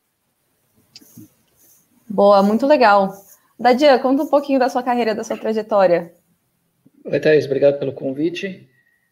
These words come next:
Speaker 2: Como o Marcos brinca, às vezes eu nasci no mercado imobiliário. Aliás, pouca gente sabe, mas eu nasci no dia e ano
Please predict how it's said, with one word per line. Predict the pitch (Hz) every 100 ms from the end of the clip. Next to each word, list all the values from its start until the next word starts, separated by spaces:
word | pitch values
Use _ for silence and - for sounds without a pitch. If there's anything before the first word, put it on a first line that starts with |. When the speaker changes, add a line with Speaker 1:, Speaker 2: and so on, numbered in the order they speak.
| _ -
Speaker 2:
Como | 143
o | 139
Marcos | 143 -
brinca, | 139 143 143
às | 127
vezes | 143 139
eu | 143
nasci | 139 131 -
no | 160
mercado | 143 131 135
imobiliário. | 135 131 135 143 170
Aliás, | 156 160
pouca | 190 202
gente | 190 180
sabe, | - 175
mas | 180 180
eu |
nasci | 170 - 190
no | 160
dia | 165 233 240 -
e | 196
ano | 180 180 117 120